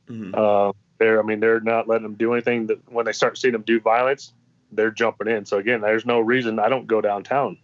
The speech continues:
Speaker 2: There's no reason really for, for us to go downtown anymore.
Speaker 1: Okay.
Speaker 2: Because P D, I mean, they're doing their job.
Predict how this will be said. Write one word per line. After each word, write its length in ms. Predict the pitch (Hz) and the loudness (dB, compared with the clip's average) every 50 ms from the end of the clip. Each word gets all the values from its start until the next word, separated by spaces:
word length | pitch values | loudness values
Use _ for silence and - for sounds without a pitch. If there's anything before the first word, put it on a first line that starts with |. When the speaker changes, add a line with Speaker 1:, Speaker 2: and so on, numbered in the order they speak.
| _ | _
Speaker 2:
There's 160 | - 110 107 | -6 -4 -2
no 120 | 120 127 123 | 0 2 2
reason 360 | 113 123 135 127 120 104 95 92 | 4 4 2 0 -2 -6 -10 -6
really 300 | 104 104 110 107 101 98 95 | -2 0 0 0 0 -2 -4
for, 240 | - 117 107 110 110 - | -4 -4 -4 -4 -8 -4
for 120 | - 117 | 0 0
us 60 | 104 101 | 0 2
to 60 | 101 | 0
go 80 | 104 | 0
downtown 360 | 104 107 104 98 120 127 131 113 | 0 0 0 0 0 0 0 0
anymore. 380 | 98 92 90 90 87 87 - _ _ _ _ _ _ - | -4 -6 -10 -14 -18 -20 -20 _ _ _ _ _ _ -12
Speaker 1:
Okay. 160 | 107 - 95 92 | -10 -8 -8 -2
Speaker 2:
Because 280 | 98 117 110 95 - - _ _ _ _ _ _ _ _ _ _ _ _ _ | 0 2 0 0 -2 -8 _ _ _ _ _ _ _ _ _ _ _ _ _
P 60 | 110 - | -4 0
D, 180 | 120 131 135 127 | 0 2 2 2
I 40 | 110 | 0
mean, 120 | 107 107 | 0 0
they're 120 | 104 110 | 0 0
doing 240 | 107 - 113 110 107 | 0 2 0 0 0
their 100 | 110 104 | 0 0
job. 340 | 101 107 117 135 - - - | 0 0 0 0 0 -2 -6